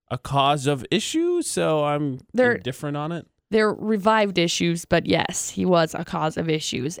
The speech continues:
Speaker 2: Anyway, there's been a whole bunch of photos that have been posted up of them hanging out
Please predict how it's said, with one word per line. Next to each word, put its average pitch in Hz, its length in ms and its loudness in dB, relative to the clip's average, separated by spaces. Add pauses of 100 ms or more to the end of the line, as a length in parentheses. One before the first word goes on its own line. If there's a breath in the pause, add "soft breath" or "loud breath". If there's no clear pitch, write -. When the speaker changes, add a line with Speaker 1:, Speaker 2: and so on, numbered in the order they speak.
Speaker 2:
Anyway, 262 500 6 (280 loud breath)
there's 311 180 6
been 359 160 4
a 339 40 6
whole 359 180 4
bunch 339 200 4
of 269 60 -6
photos 277 380 4
that 254 80 2
have 226 80 0
been 233 120 4
posted 220 380 2
up 190 260 6 (320 loud breath)
of 196 760 4 (220)
them 240 480 4
hanging 240 460 4
out 220 340 4